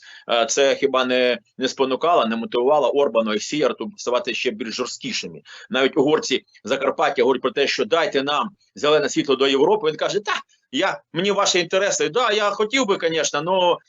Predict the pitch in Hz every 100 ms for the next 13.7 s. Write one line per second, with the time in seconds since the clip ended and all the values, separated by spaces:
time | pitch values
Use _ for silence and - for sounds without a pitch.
0 | _ 143 170 196 - 165 175 180 170 180
1 | 185 170 156 202 165 147 180 - - 135
2 | 131 110 110 - 90 123 139 160 165 185
3 | - 139 135 202 175 113 - _ - -
4 | 113 127 175 160 185 151 - 151 160 156
5 | 139 147 147 139 139 123 _ _ - 131
6 | 135 135 139 135 139 - 143 143 143 143
7 | 170 165 156 151 151 151 143 147 156 147
8 | 147 143 214 170 143 147 160 147 190 156
9 | 170 160 143 160 185 226 - _ _ 135
10 | 135 151 175 151 - 165 147 143 180 160
11 | 143 127 170 135 135 139 147 127 107 95
12 | 107 147 - - - 160 165 175 170 170
13 | 143 151 151 170 175 165 156